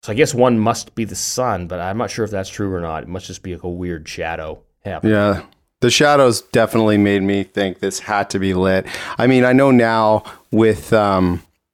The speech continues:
Speaker 2: y-, you know, the new, uh, Photoshop and Lightroom kind of add-ons with sky, you
Speaker 1: Mm-hmm.
Speaker 2: can kind of separate the two exposures and really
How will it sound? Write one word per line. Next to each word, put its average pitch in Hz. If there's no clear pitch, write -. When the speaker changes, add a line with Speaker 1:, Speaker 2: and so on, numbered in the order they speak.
Speaker 2:
y-, -
you 120
know, 117
the 107
new, 110
uh, 101
Photoshop 104
and 98
Lightroom 101
kind 101
of 92
add-ons 98
with 98
sky, 98
you 107
Speaker 1:
Mm-hmm. 98
Speaker 2:
can 101
kind 98
of 87
separate 92
the 95
two 107
exposures 98
and 90
really 107